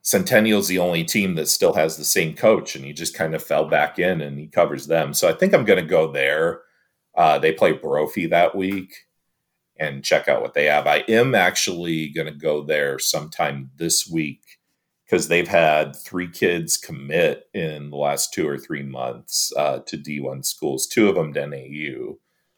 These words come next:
So I'm gonna interview those kids. And, you know, um, I, I don't know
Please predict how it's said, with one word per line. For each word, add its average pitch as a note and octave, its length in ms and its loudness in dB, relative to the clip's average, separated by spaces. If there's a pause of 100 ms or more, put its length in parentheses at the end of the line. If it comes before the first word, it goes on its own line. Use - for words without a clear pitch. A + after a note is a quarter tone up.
(120)
So D#2+ 120 -2
I'm D#2 60 0
gonna D2 140 -2
interview C#2 440 -4
those C#2 320 -2
kids. - 760 -8 (120)
And, C2+ 340 -12 (720)
you F2+ 80 2
know, E2+ 300 2 (360)
um, D2+ 460 2 (540)
I, E2+ 280 6
I D2 180 4
don't B1+ 180 -2
know B1+ 440 -6